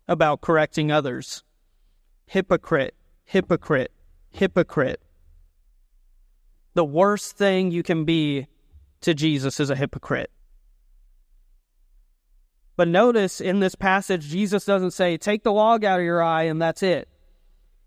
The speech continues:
He doesn't say, "Just deal with yourself and that's it." The life of a Christian is not one in isolation, or there'd be no need for us to come to church.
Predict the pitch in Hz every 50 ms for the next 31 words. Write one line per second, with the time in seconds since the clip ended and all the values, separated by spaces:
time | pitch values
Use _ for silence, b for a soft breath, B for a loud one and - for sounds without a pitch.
0 | _ - 180 185 180 202 220 220 233 208 - - 226 226 214 190 165 180 175 -
1 | 180 190 214 214 202 185 - 185 165 - - 214 185 185 175 - 165 160 160 156
2 | 151 - - 175 160 135 - _ _ _ _ _ _ _ _ _ _ _ _ _
3 | _ _ _ _ _ _ _ _ _ _ _ _ _ _ _ - 170 170 160 180
4 | 202 226 233 214 - - - 190 185 196 - - - 208 208 - - - 196 190
5 | 180 175 165 - 175 165 139 170 175 180 185 185 165 160 165 170 180 180 170 170
6 | 160 160 156 151 160 165 156 - 175 151 156 165 165 143 - - 143 123 117 110
7 | - _ _ _ _ _ _ _ _ _ _ - 165 165 160 156 156 151 147 156
8 | 151 147 147 156 165 165 156 156 - - 160 156 151 - - - - 160 160 147
9 | 143 - - 165 143 - - - -